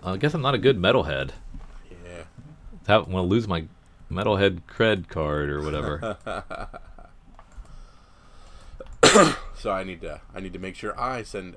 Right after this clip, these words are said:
Speaker 2: Eric an F O C and say, "Hey, I need that."
Speaker 1: Are you doing all the metal Bs?
Speaker 2: Yeah.
Speaker 1: But not the As. Right?
Speaker 2: Correct.
Speaker 1: Oh, that's cool.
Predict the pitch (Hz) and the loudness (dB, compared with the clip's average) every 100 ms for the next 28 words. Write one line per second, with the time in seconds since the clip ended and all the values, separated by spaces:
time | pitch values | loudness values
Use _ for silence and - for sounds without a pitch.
0 | - 95 92 - - - 98 92 104 95 | -14 -14 -14 -16 -18 -14 -14 -12 -10 -10
1 | - 92 90 87 92 85 85 98 92 90 | -10 -14 -14 -14 -14 -16 -10 -10 -8 -4
2 | 160 131 107 104 95 - - - - - | -4 -4 -8 -8 -10 -12 -20 -20 -20 -20
3 | _ - - - - - - - - - | _ -20 -20 -20 -20 -20 -20 -20 -20 -20
4 | - - - 92 107 127 101 101 110 113 | -20 -16 -2 2 4 6 6 6 6 2
5 | 90 92 107 107 101 101 123 - - _ | 0 -4 0 0 0 -2 -2 -8 -20 _
6 | 98 87 82 - _ - - _ - - | -14 -14 -16 -20 _ -20 -20 _ -20 -20
7 | _ - - _ - - - - - - | _ -20 -20 _ -20 -20 -20 -20 -20 -20
8 | - _ _ _ - - - 92 87 85 | -20 _ _ _ -20 -20 -6 0 4 4
9 | 85 78 71 65 - - - - - - | 2 0 0 -4 -10 -20 -20 -20 -20 -20
10 | - - - - - - - _ - - | -20 -20 -20 -20 -20 -20 -20 _ -20 -16
11 | - 76 82 - - - 90 76 - - | -6 -4 -6 -10 -14 -8 -8 -10 -16 -20
12 | _ _ _ _ - 120 143 - 76 | _ _ _ _ -8 -8 -8 -8 -10